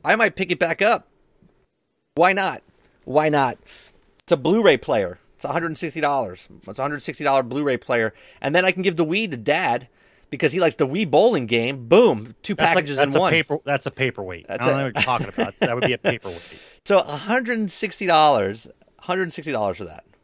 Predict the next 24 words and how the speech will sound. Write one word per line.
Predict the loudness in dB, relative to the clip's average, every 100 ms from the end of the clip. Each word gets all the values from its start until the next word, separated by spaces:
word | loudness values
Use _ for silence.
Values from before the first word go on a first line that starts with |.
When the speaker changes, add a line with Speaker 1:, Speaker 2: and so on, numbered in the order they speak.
| _ _ _ _ -2
Speaker 1:
Yeah, | 0
hoarder, | 2 4 4
not | 4 2 0
collector. | -2 -2 -2 -6 -6 _ -4
That's, | -4
that's | 0 -2 -2
true, | -6 -4
Cabbage. | -2 -4 -6 -6
That's | -6 -6
true. | -6 -8 -8 -12 -12 _ _ -6
<laughs> | -6 -14 -20 -20 -8
Here, | 2 4
I | 4
just | 2
spent | 0 2
a |
hundred | 0 -2
sixty | -6 -4 0
dollars. | 4 2 0 -4
Look | -6 -4
at |
my | -4 -6
PlayStation | -4 -6 -6 -8 -8 -12 -12
three | -12 -10 -10 -14